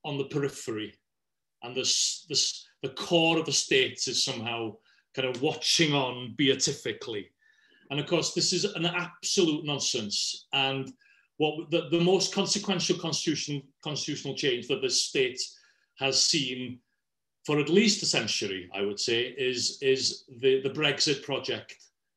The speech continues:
And what we know about that is in England, it's very much attached to English national identity. Those people who feel, um, most,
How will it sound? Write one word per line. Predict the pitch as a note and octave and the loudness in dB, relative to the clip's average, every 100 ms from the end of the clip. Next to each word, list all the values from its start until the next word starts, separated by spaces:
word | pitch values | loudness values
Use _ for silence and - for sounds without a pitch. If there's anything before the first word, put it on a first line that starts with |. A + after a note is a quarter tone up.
| _ _ _ - | _ _ _ -4
And | C3 C#3 C#3+ | -2 -2 0
what | E3+ C3+ | 2 2
we | D3+ D#3 | 2 4
know | G3 G3+ | 6 6
about | F3+ C#3+ C3+ | 6 0 0
that | C3 - | -4 -2
is | C3+ C#3 | -2 0
in | E3+ | 2
England, | F#3+ E3+ D#3 D3 D3+ - _ _ _ _ _ _ - | 2 2 2 2 -2 -8 _ _ _ _ _ _ -8
it's | C3+ - B2 | -6 -6 0
very | E3+ E3+ F3+ | 4 8 8
much | E3 D3+ - - - | 6 2 0 -2 -2
attached | C3 D#3 C#3 - | -4 -4 -2 -2
to | D3 | 0
English | C3+ C3+ C3 C3 | 0 2 0 0
national | C3 B2+ B2 | -4 -6 -6
identity. | A#2 C#3 - D3 - C#3+ C3 - _ _ _ | -4 -4 -4 -6 -2 -2 -4 -12 _ _ _
Those | E3+ F#3 | 6 6
people | - F3 E3+ - D#3 C3 | 4 0 0 0 0 2
who | D3 | -2
feel, | - C#3 C3+ C3+ C3+ C3 _ _ _ _ - | -2 0 4 6 4 2 _ _ _ _ -6
um, | C3 C3 C3 - | -4 -4 -6 -12
most, | D3+ C#3+ D#3+ F3+ F3+ - - | -6 0 6 6 6 4 2